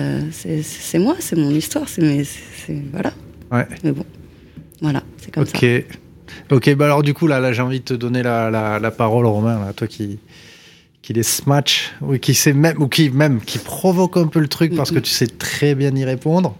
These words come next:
Speaker 2: Que-
Speaker 1: Respect, d'ailleurs.
Speaker 2: Respect, ouais, tu, tu nous donneras des leçons à tous dans les, l'épisode qu'on va faire tout à l'heure. Toi, ça a été quoi le, le, celui qui, peut-être où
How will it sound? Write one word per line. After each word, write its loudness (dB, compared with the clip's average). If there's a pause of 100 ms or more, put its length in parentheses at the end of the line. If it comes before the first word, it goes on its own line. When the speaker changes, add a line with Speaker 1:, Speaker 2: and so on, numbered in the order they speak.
(840)
Speaker 2:
Que- 6
Speaker 1:
Respect, 0
d'ailleurs. 0 (240)
Speaker 2:
Respect, 4
ouais, 2
tu, 2 (160)
tu 0
nous 4
donneras 4
des 4
leçons 2
à 4
tous 2
dans 6
les, 4
l'épisode 2
qu'on 0
va 4
faire -2
tout -14
à 4
l'heure. 2 (520)
Toi, 4
ça 2
a 4
été 0
quoi 0
le, 2
le, -2
celui -4
qui, -16 (220)
peut-être 0
où -2